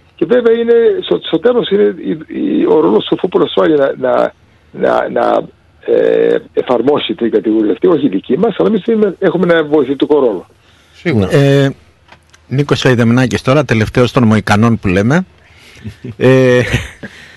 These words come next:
Speaker 3: η ερώτηση μου είναι απλή. Ε, θα μπορούσε, υπάρχει τώρα ένας αριθμός είκοσι πέντε ομάδων, όπως εσείς ακριβώς είπατε, ε, οι οποίες ενδιαφέρονται, έδειξαν ένα ενδιαφέρον για να ενταχθούν σε αυτό το νέο πρωτάθλημα.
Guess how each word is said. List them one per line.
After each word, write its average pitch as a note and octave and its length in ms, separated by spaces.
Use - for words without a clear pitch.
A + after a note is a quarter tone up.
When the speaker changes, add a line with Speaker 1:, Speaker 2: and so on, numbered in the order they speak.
Speaker 3:
η C3 120
ερώτηση D3+ 320
μου D#3+ 60
είναι E3+ 160
απλή. C#3 420
Ε, C3+ 140
θα B2 200
μπορούσε, C#3+ 580
υπάρχει D#3 380
τώρα D#3 200
ένας D3 480
αριθμός C3+ 320
είκοσι - 220
πέντε C#3 200
ομάδων, C3 420
όπως A#2+ 280
εσείς - 280
ακριβώς A2 420
είπατε, A2+ 420
ε, C3+ 640
οι C3+ 140
οποίες - 680
ενδιαφέρονται, C3+ 640
έδειξαν C#3 540
ένα C#3 180
ενδιαφέρον C3 540
για B2+ 140
να B2+ 80
ενταχθούν A#2 520
σε - 140
αυτό B2 200
το B2 200
νέο B2 260
πρωτάθλημα. G#2 680